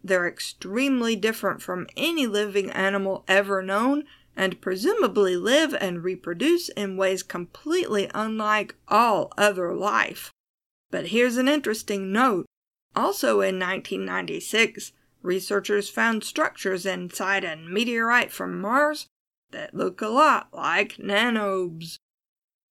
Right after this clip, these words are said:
You can find Strange Animals Podcast online at strange animals podcast dot blueberry dot net. That's blueberry without any E's.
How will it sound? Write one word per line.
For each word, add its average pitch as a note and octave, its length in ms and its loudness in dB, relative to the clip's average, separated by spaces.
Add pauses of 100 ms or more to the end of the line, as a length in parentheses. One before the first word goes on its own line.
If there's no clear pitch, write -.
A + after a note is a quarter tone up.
(200)
You G3+ 140 0
can G3 160 -2
find D4 420 0
Strange G3 420 -6
Animals G3 480 0
Podcast B3 720 0
online C4+ 800 0
at E3+ 160 -2
strange D4+ 400 0
animals F#3 400 -2
podcast A3+ 720 0 (300)
dot F#3 260 -2
blueberry C4 520 4
dot B3+ 340 0
net. E3 260 -4 (460)
That's F3 260 -4
blueberry C#4+ 680 2
without G#3 540 0
any C#4 380 -2
E's. G#3+ 560 -4